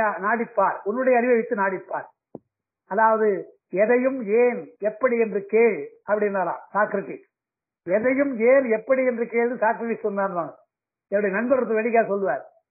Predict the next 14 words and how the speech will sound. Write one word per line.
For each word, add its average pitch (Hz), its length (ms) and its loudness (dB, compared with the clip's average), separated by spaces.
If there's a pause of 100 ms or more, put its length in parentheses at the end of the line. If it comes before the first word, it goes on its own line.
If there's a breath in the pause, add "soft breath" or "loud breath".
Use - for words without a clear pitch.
(300)
சாக்ரட்டிஸ் 254 720 -2
எதையும் 254 380 0
ஏன் 247 220 2
என்று 226 200 -4
கேள், 233 280 2
எப்படி 226 260 0
என்று 220 200 -2
கேள் 233 280 4
அப்படின்னு 208 320 -2
சொன்னாரு. 196 400 0 (1080)
ஒரு 202 160 0
பையன் 262 360 2
கிட்ட 254 200 0
போய் 226 280 0